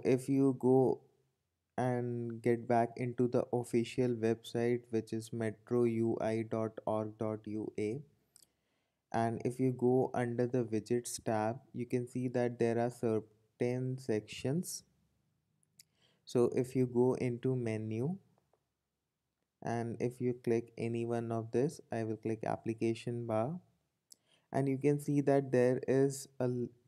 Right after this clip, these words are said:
template given for you. These are the templates and the classes that has to be used so that it will show to a particular styling. And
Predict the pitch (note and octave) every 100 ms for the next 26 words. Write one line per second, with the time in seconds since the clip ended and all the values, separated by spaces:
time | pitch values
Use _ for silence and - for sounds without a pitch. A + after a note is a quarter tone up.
0 | _ B2 A2+ A2+ A#2 B2 C3 B2+ B2 A#2+
1 | C3 D3 - B2+ C3 B2+ D3+ - _ _
2 | _ _ _ _ _ _ _ _ _ _
3 | _ _ _ _ _ _ _ _ _ _
4 | _ _ _ _ - B2+ C3+ C#3 C3 C3
5 | C3+ B2+ A#2+ A#2+ A#2+ B2 C3+ D#3 - -
6 | _ _ _ - B2+ B2 B2+ - A#2+ G#2+
7 | A2 - C#3+ D3+ - - B2 A#2 A#2 G#2+
8 | A#2+ C3 C3+ B2 C3+ C3 A#2 A#2 C#3 D#3+
9 | B2+ B2 A#2+ A#2+ A#2+ _ B2 A#2+ - B2
10 | B2 B2+ _ _ _ _ - - C3 B2
11 | B2 B2 B2+ - A#2+ A#2+ - A2 G#2+ A#2+
12 | B2 A#2+ B2 B2+ - G#2 G2+ G#2 C3 G3
13 | G#3+ _ _ _ _ _ - B2 B2+ C3
14 | C3 C3 B2+